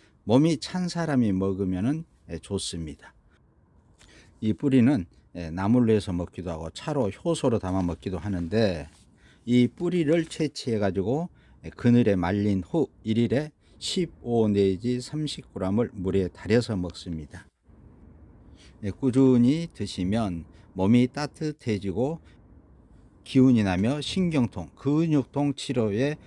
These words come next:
예, 효과가 좋습니다. 또한 이 달맞이꽃 씨앗 기름은 감마 리노렌산이 풍부해서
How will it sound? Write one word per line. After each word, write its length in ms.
예, 200
효과가 600
좋습니다. 760
또한 240
이 100
달맞이꽃 800
씨앗 480
기름은 800
감마 400
리노렌산이 920
풍부해서 1200